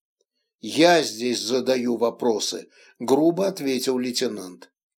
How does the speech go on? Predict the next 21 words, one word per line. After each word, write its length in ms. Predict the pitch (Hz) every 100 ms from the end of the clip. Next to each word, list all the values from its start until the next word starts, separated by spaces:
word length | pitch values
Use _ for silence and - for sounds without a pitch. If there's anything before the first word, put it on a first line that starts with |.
| - _ - -
Макс 440 | 170 208 262 - -
закончил 760 | 165 156 - 160 151 139 151 147
чтение. 640 | - - 120 98 95 101 _ _ - - -
Он 200 | 247 240
закурил 500 | 214 185 214 220 226
сигару, 760 | - 226 170 165 156 165 - - -
шагнул 560 | - 202 196 226 262 208
к 60 |
лейтенанту 880 | 214 214 202 196 170 160 143 151 180 - -
и 100 | -
окинул 560 | 190 185 - 233 240 240
его 300 | 190 208 202
презрительным 800 | 190 175 143 143 147 147 139 139
взглядом. 680 | 110 104 113 95 92 - _ _ _ _ _ _ _ _ - -
"Зачем 440 | 160 185 214 285 285
вы 120 | 277
показали 560 | 254 254 247 233 233 226
мне 240 | 220 220
это 160 | 202 190
письмо, 560 | 196 180 220 220 175 110
лейтенант? 800 | 113 110 131 120 104 90 -